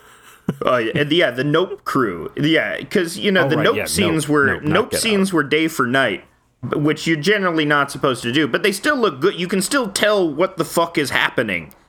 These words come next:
Speaker 1: in the scene, which is, uh, good
Speaker 2: Well, they, yeah,
Speaker 1: if you're
Speaker 2: Nope.
Speaker 1: shooting
Speaker 2: I,
Speaker 1: at
Speaker 2: I
Speaker 1: night.
Speaker 2: meant to say Nope when I said Get Out. Um, the,
Speaker 1: Yeah.
Speaker 2: I, I was reading some article about it. They were like, they invented some new way of doing it that made it look
Speaker 1: No,
Speaker 2: really
Speaker 1: it's,
Speaker 2: good.
Speaker 1: yeah, the cinematographer, Hoyte van Hoytema,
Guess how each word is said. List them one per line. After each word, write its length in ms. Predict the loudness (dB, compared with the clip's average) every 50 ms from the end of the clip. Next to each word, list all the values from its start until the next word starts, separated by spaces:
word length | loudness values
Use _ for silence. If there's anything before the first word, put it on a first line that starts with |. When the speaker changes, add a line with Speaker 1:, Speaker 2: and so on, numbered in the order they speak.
| _ _ -2
Speaker 1:
in 180 | 0 2 2
the 60 | 0 0
scene, 400 | 0 0 0 0 0 0 0 0
which 220 | 0 0 0 0
is, 300 | 0 0 0 -4 -6 -4
uh, 420 | -2 0 0 2 2 2 2 0 0 -2 -2 -4 -2 0 2
good 40 |
Speaker 2:
Well, 180 | 2 2 2 2
they, 120 | 0 -2 -6 -12 -8 _
yeah, 160 | 0 0 0 0
Speaker 1:
if 40 |
you're 80 | 0 0
Speaker 2:
Nope. 140 | 2 0 0 0
Speaker 1:
shooting 80 | 0 -2
Speaker 2:
I, 40 | -2
Speaker 1:
at 80 | -2 0
Speaker 2:
I 20 | 0
Speaker 1:
night. 60 | 0
Speaker 2:
meant 160 | 0 -2 -2
to 40 | -2
say 200 | -2 -2 -2 0
Nope 280 | 0 0 0 -2 -2
when 120 | -4 -4 -4
I 60 | -2
said 220 | -2 -4 -6 -4
Get 140 | -2 -2 0
Out. 260 | 0 0 -2 -2 -2
Um, 220 | -2 0 0 0 0
the, 300 | 0 0 0 0 0 2
Speaker 1:
Yeah. 220 | 0 0 -2 -4 -4 -4
Speaker 2:
I, 20 | -4
I 40 |
was 140 | -2 -2 -2
reading 220 | -2 0 0 -2 -2
some 160 | -2 -2 -2
article 340 | -2 -2 -2 -2 -2 -2 -4
about 280 | -2 -2 -2 -2 -2
it. 100 | -2 -4
They 80 | -4 -2
were 140 | 0 0 0
like, 180 | -2 -4 -4
they 120 | -4 -2 -2
invented 500 | -2 -2 -2 -4 -4 -2 -4 -4 -6 -4
some 280 | -4 -4 -2 -2 0
new 240 | 0 0 0 0 0
way 280 | 0 0 0 0 0 0
of 220 | -2 -4 -6 -4
doing 320 | -2 -2 0 0 -2 -4
it 160 | -8 -12 -18 -20 _
that 220 | -6 -6 -6 -4 -4
made 160 | -4 -4 -2
it 120 | -4 -2 0
look 80 | 2
Speaker 1:
No, 80 | 2 2
Speaker 2:
really 120 | 2 0 -2
Speaker 1:
it's, 100 | 0 0
Speaker 2:
good. 140 | 0 2
Speaker 1:
yeah, 340 | 4 4 2 2 0 -2 -4 -6
the 240 | -8 -12 -4 -4 -2
cinematographer, 1040 | -2 0 0 0 0 0 -2 -2 0 0 0 0 2 0 -2 -2 0 0 0 0 0
Hoyte 360 | 0 0 0 2 0 0 -2 0
van 220 | 0 -2 -2 -2
Hoytema, 640 | -2 -2 -2 -2 0 0 0 2 2 0 0 -2 -4